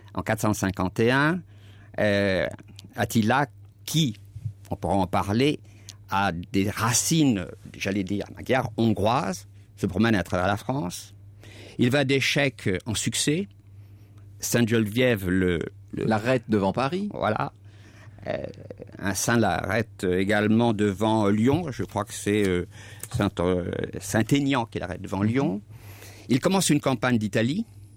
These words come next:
Speaker 1: et il arrive au printemps, euh, quatre cent cinquante-deux devant Rome. Et il s'apprête à piller la ville. Et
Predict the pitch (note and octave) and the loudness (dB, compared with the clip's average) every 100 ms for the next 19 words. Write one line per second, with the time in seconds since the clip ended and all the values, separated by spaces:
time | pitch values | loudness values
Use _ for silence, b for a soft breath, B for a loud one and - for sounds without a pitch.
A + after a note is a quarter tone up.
0 | - - B B - C3+ C#3+ C3+ G#2+ G#2+ | -20 -20 B B -2 2 4 2 2 2
1 | B2+ C#3+ D#3+ - - C3+ - A2 G2+ - | 0 -4 -16 -18 -4 -2 0 -2 -2 0
2 | A2+ D3 - B B - - - A2+ - | 0 -2 -8 B B -14 -12 -4 -4 0
3 | A2+ - G2+ - G2+ G2+ F2+ A2+ B2 - | -2 0 -2 0 -2 -2 0 -2 -2 -8
4 | - - - - G#2+ A2+ G#2 - - - | -20 -20 -18 -6 0 2 0 -2 -12 -16
5 | - - - - - B B B B B | -18 -20 -20 -20 -20 B B B B B
6 | - D3 - C#3 C#3 A2+ D#3+ - G#2 F#2+ | 2 2 2 2 2 2 -2 0 -2 -4
7 | - D3 C3 G#2 F2 - A2 C3+ G#3 - | -2 0 2 2 0 0 0 0 -6 -10
8 | - - - - B B B B - B2 | -18 -20 -20 -20 B B B B -4 0
9 | C3+ | 0